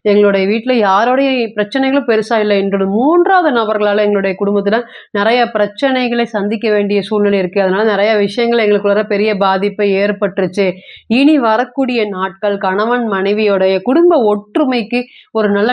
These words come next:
நேரமாக இருக்குமா அப்படின்னு கேட்டீங்கன்னா, கண்டிப்பா இருக்கக்கூடிய ஒரு நல்ல நேரமாக இருக்கும். அதே போல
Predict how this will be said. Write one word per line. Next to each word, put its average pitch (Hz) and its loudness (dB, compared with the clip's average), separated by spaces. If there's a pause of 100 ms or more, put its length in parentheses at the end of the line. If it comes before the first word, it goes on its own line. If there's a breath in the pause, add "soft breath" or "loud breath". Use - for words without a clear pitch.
நேரமாக 214 0 (180)
இருக்குமா 214 -2
அப்படின்னு 196 0
கேட்டீங்கன்னா, 196 0
கண்டிப்பா 214 -2
இருக்கக்கூடிய 190 0
ஒரு 175 0
நல்ல 175 0 (200)
நேரமாக 180 -2
இருக்கும். 180 0
அதே 185 0
போல 208 0